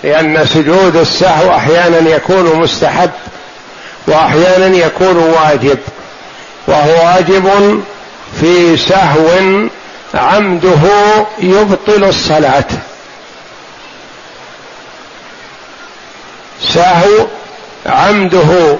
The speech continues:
يبطل الصلاة يجب له سجود السهو، سهو عمده لا يبطل الصلاة لا يجب له سجود السهو. قام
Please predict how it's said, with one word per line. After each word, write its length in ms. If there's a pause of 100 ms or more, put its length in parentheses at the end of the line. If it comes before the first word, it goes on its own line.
يبطل 600
الصلاة 760 (440)
يجب 440
له 460
سجود 360
السهو، 440 (1500)
سهو 640 (560)
عمده 880 (380)
لا 600
يبطل 600
الصلاة 880 (420)
لا 280
يجب 680
له 560 (120)
سجود 600
السهو. 460 (2000)
قام 340